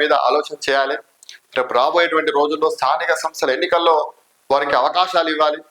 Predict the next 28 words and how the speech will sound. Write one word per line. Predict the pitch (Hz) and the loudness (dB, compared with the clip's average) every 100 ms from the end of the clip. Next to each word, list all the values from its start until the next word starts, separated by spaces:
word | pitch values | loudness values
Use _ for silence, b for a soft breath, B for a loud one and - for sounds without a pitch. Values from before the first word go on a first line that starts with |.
| 139 | -6
మీరు | 151 151 | -4 -4
బీసీలకు | 180 202 190 160 | -2 0 2 0
నలభై | 165 190 185 | 0 -2 -2
రెండు | 180 180 | -2 0
శాతం | 175 175 160 | 0 2 0
రిజర్వేషన్ | 175 180 175 165 | 0 -2 -4 -4
ఇస్తా | - 180 | 0 0
అంటున్నారు, | 170 160 156 - _ - B B - | 2 -2 -2 -6 _ -20 B B 0
ఆ | 156 | 2
నలభై | 147 - 196 | 0 0 0
రెండు | 202 196 190 | 0 0 0
శాతంలో | 165 160 196 214 202 151 185 - _ _ _ - | 2 2 2 2 4 2 0 -6 _ _ _ -4
విశ్వబ్రాహ్మణులు | - 185 190 208 202 208 220 208 _ _ - | 0 2 2 2 2 2 2 0 _ _ -4
ఎంత | 160 196 | -2 0
శాతం | 208 202 196 | 2 2 0
ఉన్నారో | 196 196 - 220 | 2 2 4 4
వారి | 190 214 | 4 4
వాటా | 208 214 214 | 4 2 2
కూడా | 226 | 0
వాళ్ళకు | 208 202 196 185 _ B B 180 | 0 -2 -8 -12 _ B B -4
ఇచ్చేటువంటి | 175 208 208 190 | 0 2 2 2
విధంగానే | 185 214 220 214 | 2 2 2 2
రేపు | 202 190 | 2 0
పొద్దున | 180 180 175 - _ - | -2 0 -2 -4 _ -6
ఎన్నికల్లో | 147 170 170 170 156 | -4 -2 0 2 2
వాళ్ళకి | 156 - | 0 -2
టికెట్లుగా | 147 160 160 147 139 | -2 -2 0 0 -2
ఇచ్చేటువంటి | 135 151 143 | -2 -2 -2